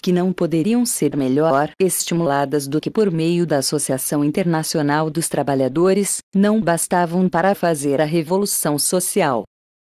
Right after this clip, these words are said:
Nós não podemos e não queremos unir outro exército senão o povo.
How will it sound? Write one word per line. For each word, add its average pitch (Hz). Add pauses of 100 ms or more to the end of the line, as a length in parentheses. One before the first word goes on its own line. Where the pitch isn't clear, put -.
(100)
Nós 180
não 170
podemos 160
e 160
não 160
queremos 175
unir 165 (100)
outro 180
exército 156
senão 147
o 139
povo. 131